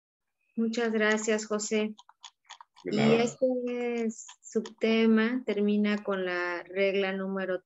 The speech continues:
Speaker 1: tres. Dice así. Recordemos el viejo proverbio, "Peleando no se consigue jamás lo suficiente, pero cediendo se consigue más de lo que se espera". Regla tres,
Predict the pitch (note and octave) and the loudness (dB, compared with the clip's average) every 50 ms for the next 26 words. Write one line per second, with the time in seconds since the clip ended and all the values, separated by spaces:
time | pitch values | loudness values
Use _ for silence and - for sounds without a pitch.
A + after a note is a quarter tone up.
0 | - - G3 G3+ G#3+ A3+ A3+ A3+ - - - - - - _ _ _ _ _ _ | -4 -4 -2 -2 -4 -4 -6 -6 -10 -16 -20 -20 -20 -20 _ _ _ _ _ _
1 | _ _ _ _ _ - - - - F#3 F3+ F#3+ F#3+ G3 F#3+ - - G#3+ G3 F#3 | _ _ _ _ _ -20 -20 -20 -14 -8 -6 -4 -4 -4 -6 -6 -4 -2 -2 -2
2 | F3+ F3 - - - G3 F3+ E3+ F3 - _ _ _ _ _ _ _ _ - - | -2 -4 -6 -6 -4 -4 -2 -4 -4 -8 _ _ _ _ _ _ _ _ -20 -20
3 | - - - G3 G3 G3+ G3 G#3 G#3 A3+ A3+ A#3 B3 A#3+ - A#3 G#3 G3+ G#3+ G#3 | -16 -6 -4 -4 -2 0 2 2 4 4 4 4 2 2 2 2 4 6 6 4
4 | G#3 G#3+ G#3+ G#3+ G#3+ G#3 G3 F#3 F#3 F3+ F3 F3 E3+ F3 F3 F3 F3 - G3 G3 | 4 2 0 0 2 2 4 4 4 4 4 2 0 0 -2 -4 -4 -2 0 2
5 | F#3+ G3 G3 G3 G3 G3+ G#3 G#3 G3+ G#3 A3 B3+ C#4 C4+ - F#3+ G3 G3+ G3+ G3+ | 4 4 4 4 2 2 2 2 2 2 0 -2 -4 -6 -6 -4 -2 -2 -2 -2
6 | A3+ A3 G3 F#3+ F#3+ G3 G3 G3+ G3+ G3+ G3+ F#3+ F#3+ F#3 F#3 F#3+ F#3+ G3 G3+ - | -4 -4 -4 -4 -2 0 0 0 0 -2 -4 -4 -4 -4 -4 -4 -4 -4 -6 -6
7 | - G3+ - G#3 - - A3+ A3 G#3+ G3+ G3+ G#3 A3 A3 - - G3 F#3 F#3 F3+ | -8 -10 -10 -10 -8 -4 -2 0 0 0 0 -2 -4 -4 0 0 2 2 2 0
8 | - - G3 F#3+ F#3 G3 G3+ G3+ G3+ G3+ G3 F#3+ F#3+ G#3+ C4+ C#4 - - - G3 | -2 -2 0 2 2 4 4 2 2 0 0 -2 -4 -4 -6 -8 -10 -8 -6 -6
9 | F#3+ F#3+ F#3 F#3 F#3 - F#3+ F#3+ F#3 F#3 F#3 F#3 F#3 F#3 G#3+ B3 - - - - | -4 -4 -6 -6 -4 -4 -2 -2 -2 -2 -2 -2 -2 -4 -4 -6 -8 -12 -20 -20
10 | _ _ - F#3 F#3+ F#3 F3+ F3 F3 - F3 - - E3+ E3+ - - _ - E3+ | _ _ -6 -4 -2 0 0 -2 -2 -4 -10 -10 -8 -10 -10 -10 -10 _ -4 -2
11 | E3 D#3+ D#3+ D#3+ D#3+ - _ _ - F#3 F3+ F3 E3+ E3 E3 E3 - G3 A3+ C4 | -2 -2 -6 -8 -10 -14 _ _ -4 -4 -2 -2 -2 -4 -4 -4 -2 0 2 2
12 | D4+ D#4 D4+ - - _ | 2 0 -2 -8 -16 _